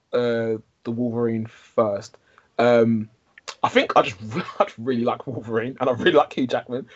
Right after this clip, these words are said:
So pretty much I just like anything that's where he's at the center of it. Um, uh, I like that this story is away from the X-Men.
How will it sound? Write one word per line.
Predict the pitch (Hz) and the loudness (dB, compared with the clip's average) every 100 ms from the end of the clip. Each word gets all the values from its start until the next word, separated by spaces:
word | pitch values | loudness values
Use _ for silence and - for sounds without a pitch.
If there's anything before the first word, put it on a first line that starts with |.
| - | -20
So | - 160 | -4 8
pretty | 254 | 8
much | 185 160 | 8 4
I | 147 | 4
just | 139 160 | 4 -2
like | - | -2
anything | 135 156 - 147 139 139 | -4 -4 0 2 2 -4
that's | 135 117 - - | -6 -6 -12 -6
where | 135 127 | -4 -4
he's | 151 143 135 | -6 -8 -6
at | |
the | 127 | -6
center | - 139 156 139 | -6 -8 -4 0
of | 139 | 2
it. | 165 - | 2 2
Um, | 120 120 120 113 110 _ _ _ _ _ _ - | 2 2 2 -2 -12 _ _ _ _ _ _ 0
uh, | 123 123 - | 2 2 4
I | 135 | 8
like | 151 170 175 | 8 8 2
that | 151 | -4
this | 147 | -6
story | - - 151 156 147 135 | -8 -2 2 2 0 -6
is | 127 - | -10 -4
away | 123 117 127 139 135 | -2 0 2 2 -2
from | - 127 120 117 113 - _ _ _ _ | 0 2 2 0 -8 -14 _ _ _ _
the | 120 127 | 0 0
X-Men. | 131 - 123 123 131 | 0 -2 -4 -4 -6